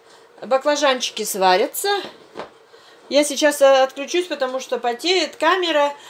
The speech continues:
Э, я се-, э, сварю, сварю щас баклажаны. На друшлаг их. Сцежу водичку. Баклажаны у меня отварились. Я их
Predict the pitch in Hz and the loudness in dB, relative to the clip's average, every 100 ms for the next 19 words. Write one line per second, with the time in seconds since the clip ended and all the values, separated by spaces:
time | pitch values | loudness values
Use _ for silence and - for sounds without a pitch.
0 | - - - 240 254 277 277 254 226 233 | -20 -6 -2 0 4 4 2 -6 -4 0
1 | 233 233 233 240 233 196 - 254 233 254 | 2 0 -2 -2 -2 -4 0 2 2 -4
2 | 254 226 202 214 233 214 202 196 190 226 | -4 -4 -4 -6 -2 -2 0 2 2 2
3 | 359 311 - - _ _ _ - 226 220 | -2 -6 -20 -20 _ _ _ -10 -4 -2
4 | 202 202 - 233 311 339 370 - - - | -2 -6 -2 2 2 2 -4 -4 -10 -20
5 | _ - _ _ _ - - 285 311 381 | _ -20 _ _ _ -16 -10 -6 -2 0
6 | 240 220 233 - 233 233 226 _ - _ | 0 0 -10 -10 -6 -8 -10 _ -20 _
7 | 254 277 277 269 277 262 254 247 247 247 | -8 -2 0 2 0 0 -4 -6 -4 -4
8 | 240 - _ _ _ 214 220 226 214 208 | -4 -10 _ _ _ -8 -2 -4 -2 -6
9 | 247 359 - 226 247 262 247 226 | -2 -4 -4 -4 0 2 2 0